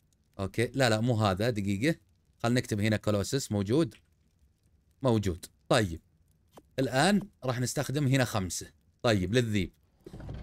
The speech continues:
راح نرقيه الآن خمسطعشر ليفل بالباراجونز. فنعطيه هذولي بشكل سريع.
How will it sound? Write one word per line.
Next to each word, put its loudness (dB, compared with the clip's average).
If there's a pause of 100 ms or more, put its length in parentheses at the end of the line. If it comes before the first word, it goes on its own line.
(100)
راح 2
نرقيه 4
الآن 2
خمسطعشر 0 (420)
ليفل 4 (560)
بالباراجونز. 0 (720)
فنعطيه 2
هذولي 2 (1600)
بشكل -2
سريع. 2